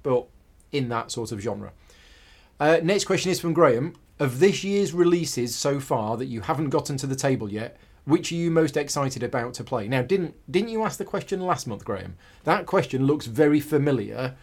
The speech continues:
But I'm gonna give exactly the same answer, and that is Revive. Uh, Revive, going into Essen, was being talked about a lot, uh, and looking at it on the surface, it looked like my kind of game. And that is currently, I haven't played it yet.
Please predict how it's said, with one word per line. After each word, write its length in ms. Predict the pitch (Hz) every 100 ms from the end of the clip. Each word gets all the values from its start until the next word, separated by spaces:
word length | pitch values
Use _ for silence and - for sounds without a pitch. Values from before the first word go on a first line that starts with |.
| - - - _ -
But 80 | 165
I'm 140 | 156
gonna 180 | 156 175
give 160 | 156 160
exactly 380 | 135 160 139 139
the 80 |
same 200 | 135 143
answer, 400 | 139 120 110 110 117
and 120 | 131
that 160 | 135 143
is 120 | 110
Revive. 720 | 127 127 139 123 95 98 - - - - -
Uh, 240 | 127 123 139
Revive, 640 | 147 139 175 180 185 165 - _ _ _ 139
going 280 | 165 165 156
into 420 | 190 - 160 165
Essen, 320 | - 208 190
was 180 | 131 95
being 440 | 143 131 127 113 -
talked 320 | 170 165 135
about 220 | 139 143
a 20 |
lot, 320 | 135 147 190 - _ - - _
uh, 220 | 123 120 131
and 180 | 131
looking 300 | 151 - 160
at 160 | 156 147
it 60 | 190
on 180 | 131
the 60 | 127
surface, 500 | 147 143 143 165 -
it 180 | 135 131
looked 240 | 143 147
like 220 | 135 131
my 160 | 127 127
kind 240 | 127 127
of 80 | 113
game. 320 | 123 135 175 - - - - _ -
And 360 | 131 135 131 131
that 200 | 147 -
is 180 | 135
currently, 600 | - - 202 165 170 214 -
I 140 | 139
haven't 260 | 135 135 139
played 220 | 135 123
it 60 |
yet. 300 | 123 107 -